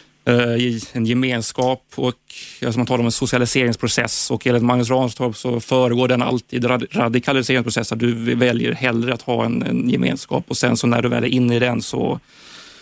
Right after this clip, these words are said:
så stängs omvärlden, du, liksom, tar till dig ideologin mer och mer, och sen till slut så är du helt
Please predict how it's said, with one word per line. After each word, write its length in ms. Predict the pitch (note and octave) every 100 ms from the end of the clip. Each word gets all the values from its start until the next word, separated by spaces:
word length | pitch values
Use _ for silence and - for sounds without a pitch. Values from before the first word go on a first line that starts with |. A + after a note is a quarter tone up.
| _ _ E2 -
så 160 | - A#2
stängs 360 | - D3 C3+
omvärlden, 720 | C3+ C3 B2 A#2+ B2 A#2+ A#2+
du, 440 | A2+ A#2 A2+ A2+ A2 G#2 - -
liksom, 320 | A#2+ A2 G#2 - _ _ _ _ -
tar 120 | A#2+
till 240 | C#3 B2
dig 100 | A#2
ideologin 400 | A#2+ A#2+ A#2+ A#2
mer 180 | A#2+ A#2
och 60 | A#2
mer, 240 | A#2+ A#2
och 100 | A2
sen 100 | A2+
till 80 | A#2
slut 260 | - A#2+ -
så 80 |
är 140 | - -
du 400 | - - A2+ A2 -
helt 560 | B2 G#2+ - - -